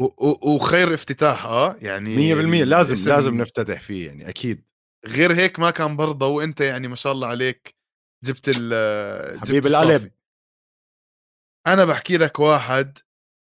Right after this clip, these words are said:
Speaker 1: مستحيل الناس تختلف عليه. آه، الحج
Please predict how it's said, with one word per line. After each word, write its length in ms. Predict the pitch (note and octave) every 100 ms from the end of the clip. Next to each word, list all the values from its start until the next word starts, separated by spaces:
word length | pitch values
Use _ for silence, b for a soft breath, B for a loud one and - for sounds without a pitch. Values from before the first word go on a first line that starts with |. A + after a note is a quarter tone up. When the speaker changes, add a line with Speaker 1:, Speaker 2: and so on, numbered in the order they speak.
| C#3+
Speaker 1:
مستحيل 480 | D3+ - D3 E3+
الناس 280 | D#3 C#3+ C3
تختلف 440 | - - A#2+ A2 F#2+
عليه. 320 | G2+ F#2 _ _ _ _ _ _ _ _ _
آه، 640 | A#2+ A#2 A2+ A2+ A2 A2 B2
الحج 460 | B2+ - F3+ F3+